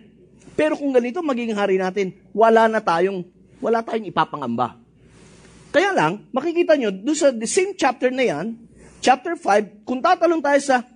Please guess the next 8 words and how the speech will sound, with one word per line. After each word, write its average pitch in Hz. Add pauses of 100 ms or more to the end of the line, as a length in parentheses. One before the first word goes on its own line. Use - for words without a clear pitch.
(140)
verse 214
five 214
to 175
verse 247
sixteen, 190 (200)
"But 294
when 311
he 330